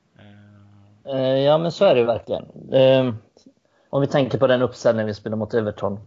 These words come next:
Speaker 1: Mm.
Speaker 2: Det, det är ju verkligen en centrerad uppställning. Det är, jag antar att Ole spelar den för att han känner att han inte har så många yttermittfältare i laget som, som kan prestera. Speciellt inte när James, eh, blev skadad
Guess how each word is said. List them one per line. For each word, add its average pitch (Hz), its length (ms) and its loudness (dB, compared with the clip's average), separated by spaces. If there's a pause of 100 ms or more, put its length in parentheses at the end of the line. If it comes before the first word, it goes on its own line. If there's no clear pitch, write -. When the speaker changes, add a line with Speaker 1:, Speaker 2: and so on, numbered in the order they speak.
(160)
Speaker 1:
Mm. 123 200 -20 (520)
Speaker 2:
Det, 123 300 4
det 117 160 0
är 135 40 4
ju 131 80 2
verkligen 117 400 2
en 117 100 -2
centrerad 117 600 0
uppställning. - 560 -6
Det 127 120 -4
är, 123 300 -2 (260)
jag 135 120 4
antar 127 220 2
att 113 100 -2
Ole 123 320 0
spelar 113 360 2
den 101 80 0
för - 80 0
att 110 140 -2
han 113 180 0
känner 113 200 2
att 104 80 -4
han 117 80 -2
inte 110 120 0
har 110 240 2
så 101 140 -6
många 107 200 -2
yttermittfältare 107 840 -4 (840)
i 107 140 0
laget 107 340 2
som, 104 380 0
som 107 220 -4
kan 101 160 -4
prestera. 104 420 0 (480)
Speciellt 113 420 -2
inte 104 160 -2
när 107 100 0
James, 107 540 0
eh, 107 240 -4
blev 107 140 -6
skadad 107 460 -2